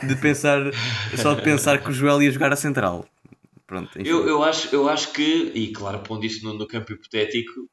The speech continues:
Speaker 2: eh, o que, o que a Académica idealmente precisaria era de um Barnes Ozei com características de traquina, ou seja, rápido, mas com características mais defensivas para poder ajudar o Mauro,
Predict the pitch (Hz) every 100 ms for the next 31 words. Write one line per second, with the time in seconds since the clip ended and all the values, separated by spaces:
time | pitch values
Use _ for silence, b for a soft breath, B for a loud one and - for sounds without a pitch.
0 | - 120 - 127 120 127 123 - 143 123
1 | 143 143 147 143 139 - _ 160 139 143
2 | 135 135 143 - - 135 120 117 135 147
3 | - 135 127 120 123 127 120 117 113 147
4 | 143 139 135 127 117 120 101 98 _ _
5 | _ _ _ _ _ - 175 156 160 139
6 | 175 165 131 123 117 - 127 - 139 143
7 | - - _ _ _ _ _ _ - 120
8 | 139 120 107 98 95 _ _ _ _ _
9 | - 127 139 135 113 101 101 139 170 -
10 | - 160 139 123 120 120 123 123 107 110
11 | 101 - - 120 127 113 123 117 117 104
12 | 98 - 123 117 113 113 107 110 107 110
13 | 117 139